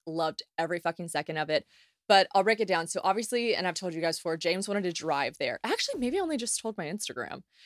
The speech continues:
James wanted to drive to Paris. So he doesn't get to, London's a lot like New York in the sense that, like, you don't, if you drive in London, you're like, "Stop, start, start, stop, stop, stop, start." It's, like, very trafficky, very congested. There's no, like, open road. When we're in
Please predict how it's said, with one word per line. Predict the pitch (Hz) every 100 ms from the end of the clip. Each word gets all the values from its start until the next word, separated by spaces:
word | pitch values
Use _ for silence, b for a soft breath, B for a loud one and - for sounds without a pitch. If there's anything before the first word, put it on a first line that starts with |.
| b _
James | 220 240 269
wanted | 294 294
to | 269
drive | 185 185 160 151
to | 139
Paris. | 165 - - 185 - -
So | - 214 190 180 180
he | - 208
doesn't | 202 247
get | 254 254
to, | 240 208
London's | 190 202 247 294 285
a |
lot | 220 170 165
like | 170 175
New | 170
York | 160 160 180
in |
the | 175
sense | 170 170 165
that, | - 165
like, | 160 147 - _ _ _ _ _ _
you | 196 226
don't, | 220 247 -
if | 220
you | 247
drive | 208 180 170 170
in | 170 165
London, | 151 170 190
you're | 180
like, | -
"Stop, | - 202 -
start, | - - -
start, | - 202 -
stop, | - -
stop, | - 196 -
stop, | 202 190 -
start." | - - -
It's, | 196
like, | 202 185
very | 175 220 220
trafficky, | - 208 196 208 208
very | 180 185
congested. | 196 185 180 - 185
There's | 185 180
no, | 233
like, | 262 240 202 - -
open | 196 185 190 170
road. | 165 160 131 117 - B B -
When | 196 190
we're | 208 233
in | - 233 233